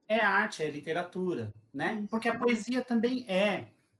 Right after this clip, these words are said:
O rap, a gente faz um trabalho bastante interessante, no qual, para chegar à ideia da composição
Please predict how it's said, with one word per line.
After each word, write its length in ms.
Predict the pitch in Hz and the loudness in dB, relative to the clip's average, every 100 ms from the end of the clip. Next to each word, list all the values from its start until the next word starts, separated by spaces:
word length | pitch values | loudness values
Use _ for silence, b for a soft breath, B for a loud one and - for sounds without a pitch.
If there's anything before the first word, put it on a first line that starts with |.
| _ | _
O 120 | 208 | 0
rap, 400 | 185 190 233 233 | 2 2 2 2
a 40 | 185 | 0
gente 220 | 202 196 | 0 -2
faz 220 | 214 214 | -2 0
um 80 | 214 | 0
trabalho 420 | 208 185 190 190 | -2 2 2 2
bastante 440 | 175 170 226 233 233 | 0 0 0 -2 -2
interessante, 840 | 202 175 160 220 254 254 - _ _ _ _ _ _ _ _ - | -2 -2 0 -2 -2 -4 -10 _ _ _ _ _ _ _ _ 0
no 200 | 190 220 | 0 4
qual, 380 | 196 175 151 | 4 4 2
para 340 | - 175 175 - | 2 4 4 0
chegar 680 | - - 208 185 170 220 247 | -6 -2 -2 0 2 2 2
à 160 | 208 | 0
ideia 420 | 202 185 160 160 143 | 0 0 0 2 0
da 160 | 147 143 | 0 -2
composição 1040 | - 208 214 196 180 - 175 170 156 123 | -2 -6 -2 -2 -4 -8 -4 -2 -2 -6